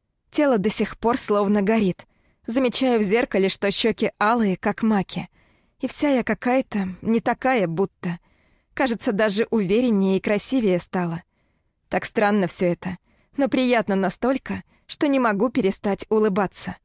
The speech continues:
Знаю, что со стороны, вероятно, похожа на дурочку, да и плевать. Пока одеваюсь, представляю себе, что будет по возвращении Руслана.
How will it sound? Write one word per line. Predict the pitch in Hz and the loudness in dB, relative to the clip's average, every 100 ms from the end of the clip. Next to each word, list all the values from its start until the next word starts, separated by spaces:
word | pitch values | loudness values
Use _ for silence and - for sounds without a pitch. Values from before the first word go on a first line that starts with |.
| _ _ _ _ | _ _ _ _
Знаю, | 262 247 277 226 | -4 0 0 0
что | 196 196 | 0 -2
со | - | -2
стороны, | 202 - 202 208 247 | -2 0 2 2 2
вероятно, | 208 202 202 214 214 | 2 2 2 0 -2
похожа | 180 190 214 196 208 | -2 -2 0 0 2
на | 202 | 2
дурочку, | 185 247 190 - 185 175 _ _ - | 2 0 0 -4 -8 -10 _ _ -4
да | 302 | 0
и | 269 | 0
плевать. | 190 180 170 170 - _ _ _ _ _ - | 2 2 2 -2 -8 _ _ _ _ _ -6
Пока | 262 - 262 | -4 0 2
одеваюсь, | 226 220 226 254 202 - | 2 2 2 2 2 -2
представляю | - 196 - 220 254 247 | -4 -4 -2 2 2 2
себе, | - 202 214 | 0 0 0
что | - 202 | 0 -2
будет | 175 233 208 - | 0 0 -2 -2
по | 190 | -2
возвращении | 196 170 196 - 214 214 208 | -2 0 0 0 2 2 2
Руслана. | 226 - 202 170 170 | 0 0 0 0 -4